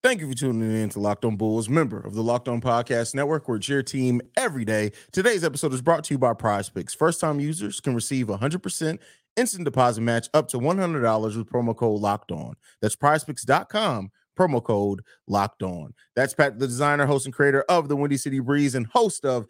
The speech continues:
the Chicago Bears podcast over at E S P N one thousand. I'm Hayes, host and creator of Chicago Bulls and Chicago Bears Central podcast and YouTube pages. Pat, the Bulls had a fairly active weekend, more active than I was expecting. It completely died down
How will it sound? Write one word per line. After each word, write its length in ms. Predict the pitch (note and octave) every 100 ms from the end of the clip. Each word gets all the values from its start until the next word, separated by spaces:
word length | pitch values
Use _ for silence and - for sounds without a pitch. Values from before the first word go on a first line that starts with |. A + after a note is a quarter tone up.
| _ _
the 160 | - D#4
Chicago 460 | E3+ D#3 C#3+ B2 A2
Bears 240 | A#2+ A2
podcast 560 | - A2+ G#2+ A2+ G#2+ A2+
over 180 | G#2
at 60 | G#2
E 180 | G#2+ G2+
S 80 | F#2+
P 140 | A2
N 100 | G2+
one 120 | G2
thousand. 440 | C3+ C#3 C3+ B2+ A#2+ - - -
I'm 140 | D#3
Hayes, 260 | D3+ D3 C#3+
host 160 | C#3+
and 80 | C3
creator 320 | D3+ D3 C#3+ -
of 280 | F3+ D#3
Chicago 480 | D3 - E3+ D#3+ D3
Bulls 420 | A#2+ D#3+ E3 D#3 -
and 160 | F3+ D#3
Chicago 400 | D3 D3 B2+ A#2+
Bears 280 | C3+ C3
Central 300 | - D#3 C#3+
podcast 600 | A#2+ C#3+ C#3 - C3+ C3+ -
and 240 | E3+ E3
YouTube 480 | D3+ F3 - E3+ D3+
pages. 460 | F3 G3 E3+ F#3 - _ _ -
Pat, 280 | G#3 A#3+ G3 _ _ -
the 80 |
Bulls 540 | A#2 F#3+ D4+ A4 - - _ _ _ _ -
had 140 | F#3+
a 40 | G3+
fairly 500 | F3+ G3 G#3 A3 - -
active 580 | C#3+ F#3 G#3 G#3+ A#3+ _ _ _ _
weekend, 400 | C#3+ F#3+ A3+ A#3+
more 160 | F#3 C4 A3+
active 300 | C4+ A#3+ F#3+
than 120 | F#3+
I 120 | G3+
was 160 | G3 D3+
expecting. 420 | - F#3+ E3+ C#3+
It 60 |
completely 440 | C#3 D3 A3 A3 D#3+
died 380 | D3 D3 C#3+ C3
down 400 | C#3 C3+ A#2